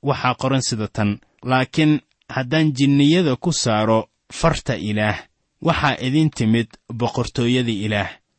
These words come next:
Boqortooyadii Ilaah ayaa idin timid waxay ka micno tahay in uu la joogo qof ahaan Ciise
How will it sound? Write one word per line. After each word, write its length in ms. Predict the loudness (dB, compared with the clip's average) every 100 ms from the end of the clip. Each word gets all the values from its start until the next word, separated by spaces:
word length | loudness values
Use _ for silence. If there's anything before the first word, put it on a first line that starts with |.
| _ _
Boqortooyadii 840 | -6 -2 -2 2 4 6 6 4 4
Ilaah 320 | 4 2 0 -4
ayaa 340 | -2 0 -2
idin 280 | -2 2 2
timid 340 | 2 0 0 -2 -4
waxay 400 | -2 -2 -2 -4
ka 140 | -2
micno 340 | 0 2 0 -2
tahay 520 | -6 -10 -6 -4 -6 -12 _ _ _ _ _ _
in 160 | -2 -2
uu 160 | 0 2
la 180 | 2
joogo 560 | 2 2 2 2 0 -2 -4
qof 180 | -4 -2
ahaan 460 | -4 0 0 0 -2
Ciise 420 | -6 -4 -2